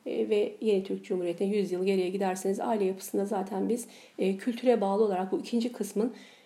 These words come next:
e, neyi olduğunu görüyoruz. E, evet, e, geçimi, ailenin geçimini, e, erkek sağlayacak. Değil mi?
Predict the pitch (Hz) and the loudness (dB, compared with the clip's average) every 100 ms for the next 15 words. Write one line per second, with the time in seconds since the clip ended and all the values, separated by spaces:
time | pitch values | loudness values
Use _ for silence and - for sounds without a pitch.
0 | - - 214 240 254 185 180 180 180 180 | -10 -4 2 4 4 0 -2 -2 -2 -2
1 | 180 214 320 - - - - 196 180 180 | 0 0 -2 -6 -20 -20 -6 -4 -2 -2
2 | 185 185 - 226 190 - - - - - | -2 -4 0 2 2 -4 -10 -20 -20 -20
3 | - - 220 185 175 226 - 190 190 220 | -18 -6 -4 -2 2 2 4 -2 0 0
4 | 214 196 185 180 185 226 - 190 180 208 | 2 2 2 0 0 0 -2 0 2 2
5 | 277 - - - _ - 185 190 220 208 | 0 -4 -20 -20 _ -4 -2 -2 -2 -2
6 | 196 196 - 233 - - - - - 196 | -2 0 0 0 -2 -14 -14 -10 -6 -2
7 | 170 175 - 226 - - - _ - 262 | -2 -4 -8 -12 -16 -20 -20 _ -2 0
8 | 202 | 2